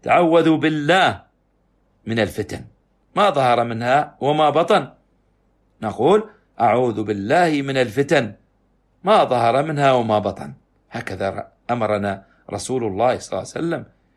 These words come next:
للنجاة من الفتن. وفي الصحيحين أيضًا أمرنا صلى الله عليه وسلم بالاستعاذة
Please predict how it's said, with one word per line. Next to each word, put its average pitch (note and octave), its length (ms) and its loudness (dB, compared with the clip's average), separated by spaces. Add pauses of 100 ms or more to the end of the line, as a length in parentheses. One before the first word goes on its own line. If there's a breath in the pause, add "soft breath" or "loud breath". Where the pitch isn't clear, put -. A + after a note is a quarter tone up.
(200)
للنجاة A#2 600 -2 (720)
من A2 140 -8
الفتن. B2 560 -2 (1000)
وفي G2+ 120 -8
الصحيحين G#2+ 960 -4
أيضًا C3+ 520 -4
أمرنا A#2+ 420 -2
صلى G2 220 -8
الله G#2 180 -4
عليه G#2 120 -2
وسلم G#2+ 240 -8
بالاستعاذة G#2+ 800 0